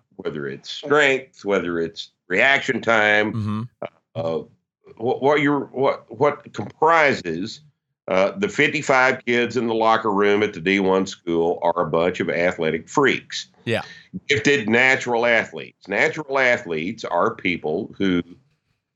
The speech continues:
Speaker 1: have, as a general rule, two things in common.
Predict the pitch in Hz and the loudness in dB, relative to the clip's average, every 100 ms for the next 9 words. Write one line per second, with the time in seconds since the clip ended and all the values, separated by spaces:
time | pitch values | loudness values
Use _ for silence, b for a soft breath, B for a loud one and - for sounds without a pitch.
0 | _ 101 98 92 90 - _ _ _ _ | _ 2 4 4 0 -12 _ _ _ _
1 | _ 104 90 95 98 117 170 175 113 82 | _ -2 0 0 2 2 2 0 0 -2
2 | 85 101 - 143 143 98 101 98 101 - | -2 -2 -2 -2 0 0 0 0 -4 -2
3 | 135 101 - - | 0 0 -2 -10